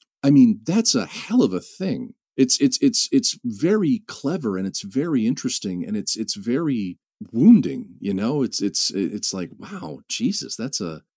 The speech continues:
that's a profound weight to find yourself carrying in addition to all the other weights that you're carrying. You know, eh, so fingers crossed that they, they, that they don't fuck it up, but I think they're dealing with the subject with a, with a, a great deal of genuine thoughtfulness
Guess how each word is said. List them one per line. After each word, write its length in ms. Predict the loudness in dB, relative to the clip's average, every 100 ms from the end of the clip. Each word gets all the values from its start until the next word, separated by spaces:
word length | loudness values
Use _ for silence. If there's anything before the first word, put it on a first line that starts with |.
| -6
that's 160 | -2 -2
a 40 |
profound 840 | -2 -4 -2 -2 2 4 2 0
weight 320 | 0 2 0 -2
to 100 | -10
find 340 | -6 -4 -2
yourself 400 | -2 -4 -6 -8 -12
carrying 540 | -4 -2 -2 -4 -4
in 80 | -4
addition 400 | -2 -4 -2 -4
to 100 | -4
all 200 | -6 -6
the 140 | -4
other 180 | -4 -4
weights 400 | -6 -8 -10 -10
that 160 | -10 -10
you're 80 | -10
carrying. 600 | -10 -10 -10 -12 -16 -20 _ _ _
You 100 | -6
know, 300 | -4 -4 -4
eh, 300 | -6 -8 -10 -10
so 400 | -6 -2 -2 -4 _ -12 -12
fingers 540 | -10 4 6 8 6 -2
crossed 540 | -4 -6 -4 -4 -4
that 160 | -4 -2
they, 180 | -2
they, 220 | -2 -2 -2
that 240 | -4 -4
they 100 | -4
don't 260 | -2 -2 -2
fuck 300 | -6 -6 -6
it 60 |
up, 140 | -6 -6
but 100 | -6
I 80 | -6
think 300 | -4 -4 -4
they're 220 | -6 -6
dealing 300 | -2 0 2
with 140 | 0 -2
the 60 |
subject 520 | -4 -4 -4 -6 -6
with 180 | -6 -6
a, 100 | -6 -6
with 220 | -6 -6 -6
a, 220 | -6 -6 -4
a 200 | -4 -4
great 420 | -6 -2 -2 -4 -2
deal 260 | 0 0
of 120 | -4
genuine 500 | -6 -4 -2 -2 -4
thoughtfulness 800 | -8 -10 -12 -12 -14 -12 -10 -10